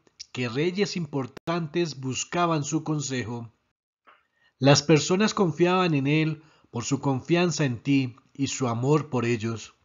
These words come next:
Le pido que ore por todos aquellos que conozco, que confían en su inteligencia y grados educativos más de lo que confían en ti. Ayúdalos a ver todo eso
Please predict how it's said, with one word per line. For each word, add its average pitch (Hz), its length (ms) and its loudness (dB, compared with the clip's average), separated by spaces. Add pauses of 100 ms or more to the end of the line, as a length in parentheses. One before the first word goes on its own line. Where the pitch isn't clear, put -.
(880)
Le 110 140 0
pido 185 340 10
que 190 140 4
ore 185 240 4
por 147 300 -4
todos 175 400 -4
aquellos 160 640 -4
que - 240 -8
conozco, 131 760 -6 (380)
que - 160 -12
confían 180 540 -2
en 202 80 -2
su - 120 -8
inteligencia 127 1000 -6 (380)
y 113 120 -10
grados 151 460 -2
educativos 151 880 -4 (340)
más 139 380 -2
de 151 80 0
lo 139 160 0
que 120 120 -8
confían 127 600 -2
en 110 160 -8
ti. 117 360 -8 (1300)
Ayúdalos 202 720 6
a 147 100 -4
ver 175 320 0
todo 202 460 2
eso 87 520 -2